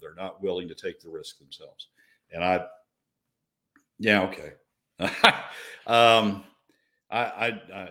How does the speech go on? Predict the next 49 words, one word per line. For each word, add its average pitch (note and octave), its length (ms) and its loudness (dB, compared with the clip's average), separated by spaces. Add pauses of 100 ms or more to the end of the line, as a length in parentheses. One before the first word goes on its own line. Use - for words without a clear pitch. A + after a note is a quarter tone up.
you G#2 80 -12
know, G2+ 160 -6
there A2+ 220 0
are G#2 60 -4
people C3+ 260 -4
out A2 180 0
there G#2 200 -2
who F2+ 240 -8 (220)
did A2 200 -8
fine G#2 320 -4
with E2+ 160 -10
defined F2 320 -12
contribution, E2+ 640 -14
and, D#2 240 -16 (120)
and, D2+ 380 -20
and D#2+ 100 -20
I, D#2 120 -16 (260)
and D#2 100 -20 (380)
I F2 80 -14
can't, F2+ 420 -10
I F2 60 -16
can't G2 240 -10
get F#2+ 120 -8
a D#2+ 40 -8
whole F#2+ 300 -4
lot E2+ 240 -6
of D2+ 160 -8 (440)
concern F2 560 -4
for D#2+ 140 -10
people E2 480 -8
who D2 320 -12 (320)
want E2+ 300 -10
government F2 480 -4
to F2 80 -14
guarantee E2 580 -8
the D#2+ 140 -6
outcome D#2 440 -8
of, D2 220 -14 (460)
out-, F2+ 240 -4 (180)
the F2 120 -4
outcome D#2+ 300 -4
of D2 120 -10
their, D#2 340 -2
uh, C#2+ 140 -8 (100)
of E2 80 -16
their D#2+ 140 -4
retirement, D2+ 500 -10
regardless D2+ 540 -8
of, C#2+ 200 -10